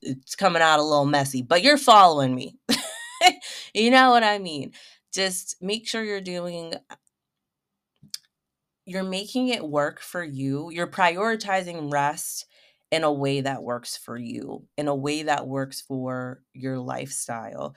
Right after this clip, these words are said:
in a way that works for your work schedule, your children's needs, et cetera. So always when I'm giving you these strategies and giving you this advice,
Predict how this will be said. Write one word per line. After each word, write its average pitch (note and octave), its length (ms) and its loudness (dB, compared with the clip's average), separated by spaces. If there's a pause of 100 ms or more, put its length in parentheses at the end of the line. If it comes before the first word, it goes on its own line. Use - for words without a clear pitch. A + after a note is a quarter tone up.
(240)
in C#3+ 120 -4
a C#3 60 0
way C#3+ 380 -4
that C#3+ 160 -6
works C#3 300 -6
for C3 420 -6 (380)
your C3+ 120 -4
work C3+ 240 -4
schedule, C3 460 -6
your C3 140 -4
children's C3 640 -4
needs, B2+ 460 -6 (160)
et C#3+ 180 -8
cetera. - 920 -6 (500)
So C#3+ 320 -2
always F3 840 -2 (380)
when C#3+ 420 -8
I'm C3+ 540 -4 (1200)
giving F#3+ 280 -2
you D3+ 100 -6
these C#3 180 -6
strategies C3 640 -10
and C3 120 -6
giving C#3 260 -4
you C#3 100 -2
this C3 220 -6
advice, B2+ 640 -6